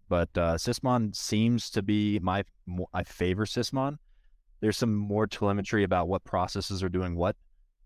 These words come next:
in a lot of cases, and it's also easier to tune out unnecessary logging, um, which is nice. Now, sometimes you might overtune, and then you might be missing telemetry you may want.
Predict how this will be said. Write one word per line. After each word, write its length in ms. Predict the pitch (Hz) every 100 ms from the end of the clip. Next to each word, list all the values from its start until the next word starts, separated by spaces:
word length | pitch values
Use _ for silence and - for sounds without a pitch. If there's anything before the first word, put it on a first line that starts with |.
| -
in 80 | 107
a 60 |
lot 160 | 107 107
of 80 | 110
cases, 500 | 113 110 117 113 -
and 100 | 101
it's 140 | 101 -
also 340 | 101 120 135
easier 300 | 110 117 110
to 60 | 101
tune 340 | - - 127 101
out 280 | 98 98 -
unnecessary 640 | 95 87 87 110 - 131
logging, 440 | 135 135 143 156 151 _ -
um, 280 | 110 110 101
which 180 | 104
is 160 | 117 98
nice. 420 | 95 98 123 -
Now, 120 | 107
sometimes 540 | 92 117 110 117 98 95
you 60 |
might 260 | 95 95 92
overtune, 500 | 95 92 92 104 98
and 100 | 92
then 80 | 90
you 120 | 87 87 -
might 220 | 95 87
be 80 | 87
missing 400 | 90 85 90 87
telemetry 460 | - 90 87 - 87
you 100 | 85
may 160 | 85
want. 460 | 82 78 85 117